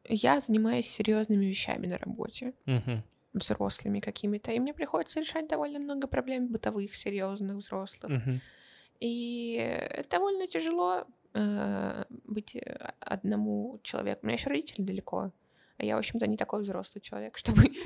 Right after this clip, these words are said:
Speaker 1: всё делать одна, к сожалению,
Speaker 2: Мгм.
Speaker 1: или к счастью. Вот. И иногда от этого очень тяжело и грустно. Вот. И хочется чего-нибудь, э, что не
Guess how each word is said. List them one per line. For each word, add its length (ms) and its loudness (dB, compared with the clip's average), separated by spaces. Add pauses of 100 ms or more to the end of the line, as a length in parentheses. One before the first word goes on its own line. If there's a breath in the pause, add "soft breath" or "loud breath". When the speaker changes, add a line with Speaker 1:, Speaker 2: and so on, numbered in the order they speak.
Speaker 1:
всё 200 -2
делать 340 0
одна, 300 2
к 120 -10
сожалению, 280 4
Speaker 2:
Мгм. 120 6 (180)
Speaker 1:
или 120 2
к 80 -8
счастью. 480 -8 (460 loud breath)
Вот. 340 4
И 160 2
иногда 300 2
от 60 4
этого 240 2
очень 220 -2
тяжело 300 2
и 20 4
грустно. 640 -2 (200)
Вот. 440 -2
И 240 -2
хочется 360 -4
чего-нибудь, 640 0
э, 140 -2
что 360 -2
не 500 2